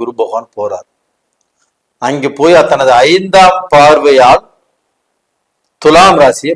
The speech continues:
பார்க்கிறார். போதாதுங்களா? குரு பார்க்க கோடி நன்மை. குரு உங்க ராசியை பார்க்கிறாரா? உங்க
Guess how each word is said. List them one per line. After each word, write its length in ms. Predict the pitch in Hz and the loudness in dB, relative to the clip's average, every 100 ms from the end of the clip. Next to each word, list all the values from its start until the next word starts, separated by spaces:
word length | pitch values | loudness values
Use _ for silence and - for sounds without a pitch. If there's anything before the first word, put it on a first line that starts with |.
| - | -4
பார்க்கிறார். 360 | 113 117 98 _ _ _ _ _ _ _ _ _ _ _ _ _ _ _ _ - | -6 -6 -18 _ _ _ _ _ _ _ _ _ _ _ _ _ _ _ _ -4
போதாதுங்களா? 500 | 123 127 120 113 107 - _ _ _ 120 | 0 0 -2 -6 -8 -8 _ _ _ -12
குரு 200 | 123 147 151 156 | -6 -4 -6 -2
பார்க்க 540 | 143 147 - - 214 - _ _ - 165 | 0 0 -2 -6 -8 -8 _ _ -10 0
கோடி 300 | 190 202 180 | 2 2 0
நன்மை. 280 | 131 117 98 _ _ _ _ _ _ _ _ _ _ _ _ _ 139 131 | -4 -6 -16 _ _ _ _ _ _ _ _ _ _ _ _ _ -8 -2
குரு 160 | 185 190 | 0 0
உங்க 120 | 156 151 | 2 2
ராசியை 300 | 156 156 165 147 | 2 0 -2 0
பார்க்கிறாரா? 480 | 139 135 123 135 127 - _ _ _ _ _ - 156 | 0 2 2 2 0 -2 _ _ _ _ _ -12 -8
உங்க 160 | 170 | -2